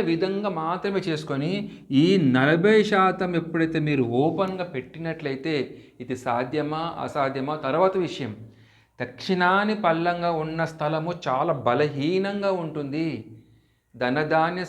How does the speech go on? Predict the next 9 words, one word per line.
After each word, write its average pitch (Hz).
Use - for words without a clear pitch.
సంపదలు 151
విరివిగా 156
ఇచ్చే 151
దక్షిణం 160
ఎత్తున్న 196
స్థలము 127
ఇప్పుడు 196
ఆ 156
ఇచ్చే 143